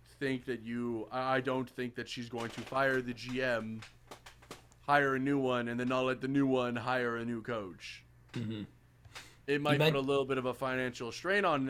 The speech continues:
Speaker 1: on him. He might not be able to get to the numbers he wants, but that's not,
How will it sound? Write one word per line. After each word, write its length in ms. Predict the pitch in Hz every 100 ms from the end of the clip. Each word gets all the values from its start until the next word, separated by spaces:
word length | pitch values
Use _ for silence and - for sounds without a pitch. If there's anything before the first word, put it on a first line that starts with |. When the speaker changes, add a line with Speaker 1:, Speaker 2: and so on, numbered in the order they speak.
| -
Speaker 1:
on 180 | 131 127
him. 380 | 120 117 139 147
He 60 |
might 180 | 123 120
not 140 | 120
be 80 | 127
able 120 | 120
to 60 | 117
get 140 | 120 -
to 60 |
the 80 | 117
numbers 360 | 117 120 113 110
he 60 |
wants, 340 | 113 120 123 -
but 100 | 123
that's 240 | 127 -
not, 320 | 135 127 123